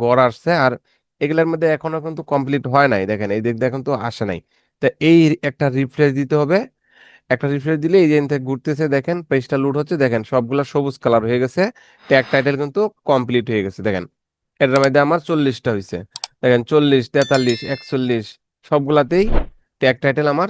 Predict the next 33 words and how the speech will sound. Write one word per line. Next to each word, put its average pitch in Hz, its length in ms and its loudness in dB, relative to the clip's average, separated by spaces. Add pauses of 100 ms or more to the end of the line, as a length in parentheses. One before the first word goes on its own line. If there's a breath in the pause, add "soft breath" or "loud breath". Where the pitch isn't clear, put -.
চল্লিশের 139 460 -2
ম-, 135 180 -4
কাছাকাছি 135 440 -2 (120)
হয়ে 127 180 4
গেছে। 107 220 -4
আমি 120 120 -4
যদি 135 200 -4
পঞ্চাশটা 160 420 -2
দিতাম 170 280 -2 (140)
তো - 120 -6
পঞ্চাশটাই 156 540 0
হইতো, 104 240 -6 (460 soft breath)
আমি 131 180 2
চল্লিশের 160 440 0
ওভার 143 280 4
রাখছি, 156 320 0 (680)
তো 147 60 -2
চল্লিশের 160 520 2
ভিতরে, 160 280 0 (640)
আহ, 127 300 4
কাজ 151 200 0
করছে 117 320 -6
সবগুলাই। 107 440 -2 (120)
দেখেন 110 280 -2
এখানে 127 240 -4
সবগুলাই 165 580 4
যে 120 140 2
বিয়াল্লিশ, 123 560 4
সাতত্রিশ, 120 580 -4 (580)
এই 120 80 -4
যে 123 140 2
বিয়াল্লিশটা 123 460 4
হইছে, 113 260 -4